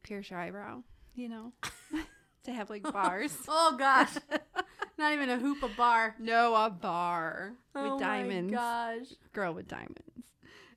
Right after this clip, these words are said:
Speaker 1: Anyways, I wanted my eyebrow pierced. And Dad was like, "Absolutely not. You're not doing that." And I said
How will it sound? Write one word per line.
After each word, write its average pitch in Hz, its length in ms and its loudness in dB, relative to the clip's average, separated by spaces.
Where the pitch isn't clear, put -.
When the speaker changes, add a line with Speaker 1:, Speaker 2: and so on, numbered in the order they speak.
Speaker 1:
Anyways, 202 580 -6
I 262 220 6
wanted 240 360 -2
my 262 280 -6
eyebrow 226 260 -4
pierced. 165 600 -10
And 214 500 -8
Dad 262 640 -2
was 240 220 -12
like, 190 260 -10
"Absolutely 226 840 -2
not. 190 300 -2
You're 180 120 -8
not 180 380 -2
doing 185 300 -6
that." 185 240 -12
And 214 160 -6
I 208 180 -2
said 202 560 -4